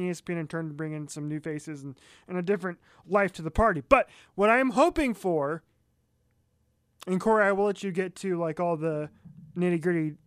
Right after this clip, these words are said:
details and facts about this in just a second that we, you have compiled for us. But I'm excited because hopefully we're gonna get to see more Charles Barkley as part of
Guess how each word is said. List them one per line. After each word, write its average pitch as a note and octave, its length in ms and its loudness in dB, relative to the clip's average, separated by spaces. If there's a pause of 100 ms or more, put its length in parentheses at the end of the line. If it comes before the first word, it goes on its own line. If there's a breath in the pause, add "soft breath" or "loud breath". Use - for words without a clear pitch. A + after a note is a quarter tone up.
details E3+ 460 0
and C#3+ 120 -4
facts D#3+ 340 -4
about D3 240 -6
this D3+ 180 -10
in D3 60 -10
just C#3+ 180 -14
a C#3 40 -18
second D#3 380 -6
that C#3 140 -8
we, C#3+ 280 -8
you D#3+ 120 -8
have D3+ 200 -4
compiled C3+ 540 -10 (260)
for C3 220 -12
us. C#3 180 -20 (1040)
But A#3+ 300 6 (320 soft breath)
I'm B3+ 220 6
excited G3+ 520 0
because F3+ 640 -2 (1300)
hopefully G#3 920 2 (260)
we're G#3+ 260 2
gonna B3+ 180 2
get A3+ 100 -2
to G3 80 -4
see G#3+ 240 -2
more G#3 260 2
Charles G#3 540 2
Barkley D#3+ 640 -4
as D#3 240 -6
part G3+ 460 4 (100)
of F3+ 480 0